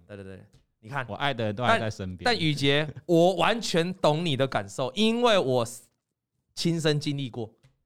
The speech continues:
Speaker 1: 而且是很瞬间的经历，我非常能够懂你的感受，所以你要加油，你是可以的，你绝对可以的，只要你要听我的话，你真的资金要保留住了。好，那你可以去学习，你，你承载老婆的愿望、希望，然后你把那个资金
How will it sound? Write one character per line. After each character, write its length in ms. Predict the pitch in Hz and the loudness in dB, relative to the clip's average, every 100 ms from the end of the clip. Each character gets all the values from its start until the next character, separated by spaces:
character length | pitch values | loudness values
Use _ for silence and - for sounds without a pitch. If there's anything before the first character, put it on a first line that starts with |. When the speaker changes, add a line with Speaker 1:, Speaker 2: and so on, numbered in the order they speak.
| _ _ _ _ _ | _ _ _ _ _
Speaker 1:
而 120 | 190 | -2
且 100 | 202 | 0
是 80 | 233 | 2
很 100 | 160 | 0
瞬 300 | - 214 151 | 2 0 2
间 180 | 139 123 | -2 -6
的 60 | |
经 240 | 107 107 107 | -8 -12 -10
历， 120 | 101 | -8
我 240 | 107 117 | 0 0
非 140 | 117 170 | 2 0
常 140 | 151 | 0
能 100 | 120 | -2
够 100 | 123 | -4
懂 180 | 120 104 | -6 -8
你 40 | |
的 60 | 98 | -10
感 160 | - | -14
受， 180 | - 92 95 | -18 -18 -8
所 120 | 156 | -4
以 40 | |
你 60 | 156 | 0
要 100 | 160 | 0
加 160 | 147 131 | 2 2
油， 160 | 101 - _ _ _ _ | 0 -6 _ _ _ _
你 100 | 135 | -10
是 180 | 139 247 | -6 -6
可 280 | - 113 131 | -8 -8 -10
以 160 | 110 | -12
的， 100 | 101 104 | -16 -12
你 180 | 135 | -12
绝 160 | 135 175 | -6 -4
对 140 | 233 | -2
可 240 | 262 - 131 | -4 -6 -10
以 100 | 127 | -10
的， 80 | 95 | -10
只 120 | 120 | -2
要 120 | 220 | -2
你 80 | 202 | 0
要 100 | 165 | -2
听 160 | 202 | -2
我 100 | 208 | -2
的 60 | 123 | -2
话， 180 | 127 185 | 0 0
你 60 | 135 | 0
真 160 | 196 | -2
的 60 | 156 - | -2 -8
资 140 | - 170 | -12 -10
金 200 | 156 165 | -6 0
要 220 | 160 - - _ | 0 0 -8 _
保 140 | - 110 | -6 -4
留 120 | 110 | -4
住 220 | 110 120 | -8 -12
了。 120 | 95 - _ _ _ | -14 -16 _ _ _
好， 160 | 95 104 | -10 -6
那 80 | |
你 100 | 190 | -4
可 100 | 135 | -4
以 40 | 165 | -4
去 120 | 170 | -6
学 220 | - 107 | -8 -10
习， 220 | 107 123 - | -12 -16 -20
你， 180 | - 156 - _ | -12 -12 -12 _
你 160 | - 139 131 | -10 -10 -4
承 180 | - 170 | 0 2
载 200 | 220 160 | 2 4
老 120 | 123 | 2
婆 160 | 107 | 2
的 140 | 123 131 | 0 0
愿 180 | 160 147 | 2 2
望、 220 | 143 113 | 2 -2
希 220 | - 143 | -4 -2
望， 120 | 151 | 0
然 80 | 123 | 0
后 80 | 160 | -2
你 80 | 143 | -2
把 120 | 117 | -2
那 100 | 143 | -2
个 80 | 135 | -2
资 160 | - | -4
金 220 | 123 123 | -6 -6